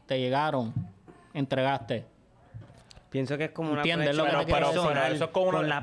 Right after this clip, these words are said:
Speaker 2: persona.
Speaker 3: pero espérate, pero eso ustedes que quizás están a un nivel donde pueden hablar como que con el cliente, qué es lo que quiere y eso. Pero hay, hay estos customizadores que ya son tan grandes que ni eso pasa.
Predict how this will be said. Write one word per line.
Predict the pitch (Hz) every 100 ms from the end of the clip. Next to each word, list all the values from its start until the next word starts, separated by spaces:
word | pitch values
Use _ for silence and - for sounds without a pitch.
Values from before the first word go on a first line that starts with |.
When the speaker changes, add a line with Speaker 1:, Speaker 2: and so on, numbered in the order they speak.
| 143
Speaker 2:
persona. | 113 135 131 120
Speaker 3:
pero | 139
espérate, | 131 135 123
pero | 113 110
eso | 110 156
ustedes | 165 - 151 165 170 160
que | 143
quizás | 120 107 120 117
están | - 135
a |
un | 139
nivel | 139 131 135
donde | 143 143 120
pueden | 95 98 107 117 123
hablar | 117 110 107 117 117
como | - 107 101
que |
con | 98 98
el | 95
cliente, | 95 104 113 113
qué |
es | 107
lo | 104
que | 107
quiere | 110 110
y |
eso. | 104 120 110 - - - -
Pero | 123 113 107
hay, | 107 110
hay | 110 113
estos | - 139
customizadores | 139 - 143 135 139 123 123 139 139
que | 120
ya | 110 104
son | 123 127
tan | 127 117
grandes | 110 120 135
que | 127
ni | 113 107
eso | 107 98
pasa. | 98 123 - 95